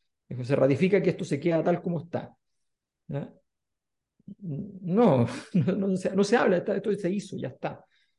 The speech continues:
Pero bueno, yo creo que es una crisis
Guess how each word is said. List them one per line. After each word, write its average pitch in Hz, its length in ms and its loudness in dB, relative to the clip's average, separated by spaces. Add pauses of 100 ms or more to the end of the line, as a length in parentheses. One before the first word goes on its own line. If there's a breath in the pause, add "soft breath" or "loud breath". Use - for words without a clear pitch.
(360)
Pero 214 160 4
bueno, 180 380 4 (720)
yo 170 160 -6
creo 180 160 0
que 170 400 -4
es 170 60 -2
una 170 200 -2
crisis 160 560 -4